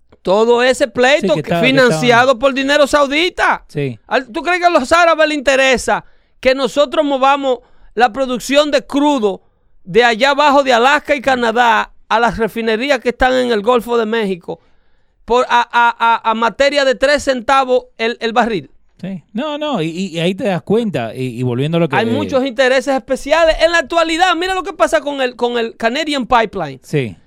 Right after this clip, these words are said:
Speaker 1: En la actualidad, el petróleo se traslada en, en ferrocarriles.
Speaker 2: Ujú.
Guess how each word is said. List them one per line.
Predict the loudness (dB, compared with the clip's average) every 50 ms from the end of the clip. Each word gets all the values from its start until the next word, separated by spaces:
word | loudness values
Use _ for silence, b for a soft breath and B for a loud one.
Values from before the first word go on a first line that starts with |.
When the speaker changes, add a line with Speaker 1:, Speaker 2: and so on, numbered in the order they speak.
| _ _ -6
Speaker 1:
En | -2 0
la | 0
actualidad, | 0 0 2 0 0 0 0 0 0 2 2 2 2 0 -2 -4
el | -4 -4 -4 -2
petróleo | -2 -4 -2 -2 0 0 0 0 0 -2 -4
se | -4 -6 -8
traslada | -4 -4 -4 -4 -4 -4 -2 0 2 2 0 0 -2 -4 -6 -10 _ _ _ _ _ _ _ -6
en, | -6 -6 -6 -6 -6
en | -6 -6 -4
ferrocarriles. | -4 -6 -4 -4 -2 -2 -2 -2 -2 -4 -6 -6 -6 -8 -14 _ _ -20 -20 -20 -20 -20
Speaker 2:
Ujú. | -20 -18 -16 -16 -16 -16